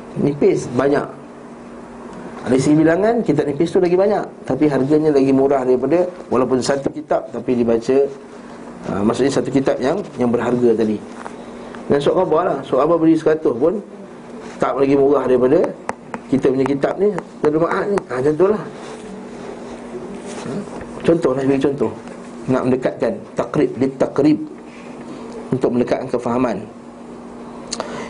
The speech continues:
Yang pertama, sama seperti yang mensedekahkan berlian mewah. Ha.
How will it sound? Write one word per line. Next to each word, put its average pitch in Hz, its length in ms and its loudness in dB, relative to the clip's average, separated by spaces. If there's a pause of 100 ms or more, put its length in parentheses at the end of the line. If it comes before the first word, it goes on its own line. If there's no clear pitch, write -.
Yang 214 180 4
pertama, 208 480 4
sama 202 240 2
seperti 202 300 0
yang 190 100 4
mensedekahkan 185 640 2
berlian 170 540 4
mewah. 151 400 0 (100)
Ha. 110 300 -2